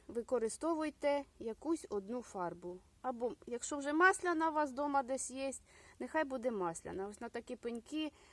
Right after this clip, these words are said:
в мене їх, е, два і третій ще,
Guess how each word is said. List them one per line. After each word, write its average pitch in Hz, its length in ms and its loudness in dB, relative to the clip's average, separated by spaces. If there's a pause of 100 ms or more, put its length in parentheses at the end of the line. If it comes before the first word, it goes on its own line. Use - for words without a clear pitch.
(220)
в 208 160 -10
мене 247 260 2
їх, 233 260 -4 (600)
е, 208 200 -4
два 254 480 8
і 214 100 -2
третій 269 500 0
ще, 247 500 0